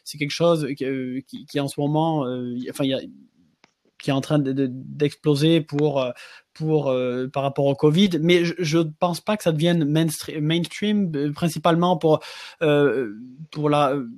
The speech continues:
par rapport aux, aux compétences sociales et relationnelles dont, dont,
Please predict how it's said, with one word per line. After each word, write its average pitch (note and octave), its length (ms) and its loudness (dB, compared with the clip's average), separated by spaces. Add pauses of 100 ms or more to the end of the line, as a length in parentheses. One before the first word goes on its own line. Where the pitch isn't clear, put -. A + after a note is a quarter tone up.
(440)
par C#3+ 120 2
rapport D3+ 320 4
aux, C#3+ 260 4
aux D#3 80 0
compétences E3 480 2
sociales F3+ 260 0
et F3 60 8
relationnelles E3 460 2
dont, D3 180 0
dont, C#3+ 400 0